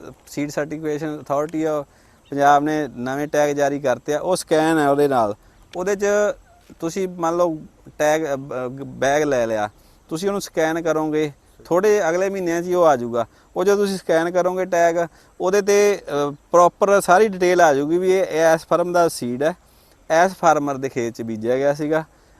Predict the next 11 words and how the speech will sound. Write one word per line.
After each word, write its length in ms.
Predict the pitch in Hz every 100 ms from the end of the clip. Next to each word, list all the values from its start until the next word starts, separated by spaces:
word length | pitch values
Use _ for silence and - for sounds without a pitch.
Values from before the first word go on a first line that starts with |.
| _ -
ਤੇ 120 | 156
ਉਹਦਾ 240 | 156 170 185
ਆਹ 320 | 135 135 156
ਪਿੰਡ 260 | 147 131 143
ਹੈ, 340 | 160 147 165
ਇਸ 80 | 185
ਜ਼ਿਲ੍ਹੇ 240 | 139 170 170
'ਚ 60 |
ਬੀਜਿਆ 320 | 147 120 113
ਗਿਆ 200 | 110 104
ਸੀ। 160 | 101